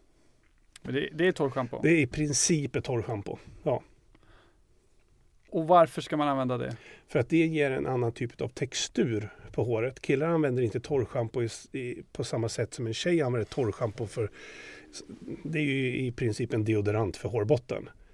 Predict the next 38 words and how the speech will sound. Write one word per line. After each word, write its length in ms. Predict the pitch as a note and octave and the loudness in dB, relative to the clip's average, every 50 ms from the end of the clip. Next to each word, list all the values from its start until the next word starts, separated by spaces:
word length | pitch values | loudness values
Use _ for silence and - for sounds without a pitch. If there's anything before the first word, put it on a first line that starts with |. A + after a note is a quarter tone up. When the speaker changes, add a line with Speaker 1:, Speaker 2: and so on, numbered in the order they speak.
| - - - | -20 -18 -4
Speaker 2:
Killarna 340 | - C#3 B2+ C3 C3+ C3 B2 | -2 0 2 2 2 2 2
vill 120 | B2+ A2+ | 2 2
ha 160 | A#2 A#2+ A2 | 2 2 2
det 60 | A2+ A#2 | 0 -2
för 120 | - B2+ | -4 -6
strukturens 720 | - - C3+ B2 - - - F#3 F3 D3 B2 A2 G2+ F#2 - | -6 -4 -4 -4 -4 -2 0 2 2 2 2 0 -2 -4 -4
skull, 280 | - - G2+ A2 - | -4 -4 -4 -4 -6
att 100 | A#2 - | -8 -6
de 100 | - B2 | -6 -6
får 160 | A2+ - - A#2+ | -6 -4 -6 -6
känna 320 | - - - G#2+ G#2+ G#2+ | -4 -4 -4 -4 -4 -4
att 100 | G2 - | -6 -6
jag 100 | A2+ - | -8 -6
får 120 | - B2 A2 | -4 -4 -4
lite 200 | G2+ - - A#2 | -4 -6 -6 -6
mer 120 | G#2 G2+ | -6 -4
volym, 600 | F#2 G#2+ G#2+ G#2+ B2+ F3 F#3+ F#3 F3+ F3+ E3+ C#3+ | -4 -2 -2 0 0 0 0 0 0 0 0 0
jag 100 | B2+ B2 | -2 -4
får 120 | - C3 G#2+ | -4 -4 -6
lite 220 | G2 - - A#2+ | -6 -6 -6 -6
bett 260 | G#2 A2+ - C#3 - _ _ - - | -2 0 -2 -2 -2 _ _ -10 -10
i 40 | A#2 | -8
håret, 640 | - C#3 C3 B2+ A#2+ A2+ A#2+ A#2+ A#2+ - - - - - - - - - - - - - - _ - | -6 -6 -4 -4 -2 -2 -4 -4 -6 -8 -14 -18 -18 -20 -20 -20 -20 -20 -20 -20 -20 -20 -20 _ -8
eh, 100 | - A#2 A#2 A2+ A2 A2+ A#2 B2 B2+ B2 | -6 -6 -4 -6 -6 -8 -8 -8 -8 -4
när 180 | A#2+ A#2 B2 A#2 | -2 0 0 0
det 60 | A2 | 0
är 60 | G#2+ | -2
torrt, 320 | - - C#3 A#2 - - A#2+ | -2 -2 -4 -4 -4 -6 -8
och 60 | - | -6
kunna 140 | - B2 G2 | -4 -4 -4
använda 280 | G2+ G2+ G2 F#2+ G2 G2+ | -4 -4 -4 -6 -6 -8
en 60 | G2+ | -8
sån 160 | - - A#2 | -8 -8 -8
produkt. 340 | G#2 - A#2 - - - - | -8 -8 -8 -8 -10 -6 -2
Det 60 | C#3+ | -2
är 60 | C3 A#2 | -2 0
kanske 340 | - - B2 G#2+ - - | 0 -2 -2 -2 -2 -4
istället, 520 | A#2 - - - B2 A2 G#2+ G#2+ - - | -6 -6 -2 -2 -2 0 -2 -4 -6 -10